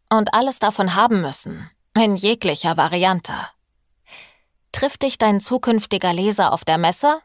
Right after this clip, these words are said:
versetzt ihn das in eine vorteilhafte Einstellung dir und dem Buch gegenüber. Das beeinflusst, wie dein Buch beim Lesen wahrgenommen wird und damit die Anzahl der Sterne einer Rezension.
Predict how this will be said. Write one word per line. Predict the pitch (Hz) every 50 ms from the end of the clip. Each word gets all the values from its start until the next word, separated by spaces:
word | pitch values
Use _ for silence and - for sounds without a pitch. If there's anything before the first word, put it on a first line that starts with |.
| _
versetzt | - - - 214 208 214 247 254 - - -
ihn | - 220 214
das | 202 202 202 - -
in | - 208 196
eine | - - 196 196 202
vorteilhafte | 196 - - 226 269 - 233 233 220 202 202 - - 202 - -
Einstellung | 208 214 220 208 - - 165 147 139 139 - - 135 -
dir | 190 196 202 190 180 160 -
und | 165 160 151
dem | 151 147 165
Buch | - 220 220 208 - -
gegenüber. | - 170 147 - 151 - - 147 - 123 - - - - _ _ _ _ _ _ _ _ _ _ - - - - - - _ _
Das | - - 262 - -
beeinflusst, | - 214 - - 185 196 208 208 - - 262 269 - - - 208
wie | 190 208 233 269
dein | - 262 240 233 214
Buch | - 220 233 240 -
beim | - 220 196 190 185
Lesen | 175 185 190 180 185 170 165
wahrgenommen | - 151 - 156 - 196 190 190 196 214 220 226 214
wird | 240 247 269 269 - - - - - - - - _ _ _
und | - 233 226 220
damit | 214 240 269 277 262
die | - 240 -
Anzahl | 208 220 233 - 233 226
der | 220 202 170 170
Sterne | - - - 185 202 226 240 247 240
einer | - - 202 202 190
Rezension. | 170 175 175 - - 165 127 170 - 175 180 175 156 143 165 208